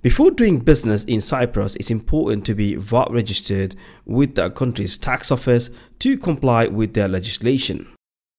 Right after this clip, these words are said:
It bears repeating that registration is compulsory for businesses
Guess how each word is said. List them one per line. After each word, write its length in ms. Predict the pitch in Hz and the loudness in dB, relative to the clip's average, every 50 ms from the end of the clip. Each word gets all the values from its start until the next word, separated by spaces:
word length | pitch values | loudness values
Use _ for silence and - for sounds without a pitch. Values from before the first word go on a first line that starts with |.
| - - - | -18 -2 0
It 180 | 120 123 104 | 0 0 6
bears 360 | - 160 190 202 208 - - | 8 10 10 10 8 6 4
repeating 760 | 117 117 - - - 165 175 160 - - 101 101 120 - 104 | 0 2 4 4 4 4 2 0 0 0 0 0 0 -2 -2
that 240 | 95 110 98 95 - | -2 -2 -2 -2 -4
registration 1040 | 90 90 101 120 139 143 151 - - - - 131 123 123 - 127 117 117 113 113 - - - - - _ - | -6 0 2 2 2 2 0 -4 -2 0 0 0 0 0 0 0 0 0 -2 -4 -6 -12 -20 -20 -20 _ 0
is 300 | 110 110 107 104 - - | 2 2 2 2 0 0
compulsory 600 | - 165 156 - - - - 139 131 127 127 - | -2 -2 0 0 0 0 2 2 2 2 0 -2
for 320 | - - - 151 160 147 | -4 -2 2 4 4 4
businesses 640 | 113 98 113 104 107 110 - - 113 104 104 98 - | 4 2 0 0 0 -2 -2 0 0 0 0 0 -2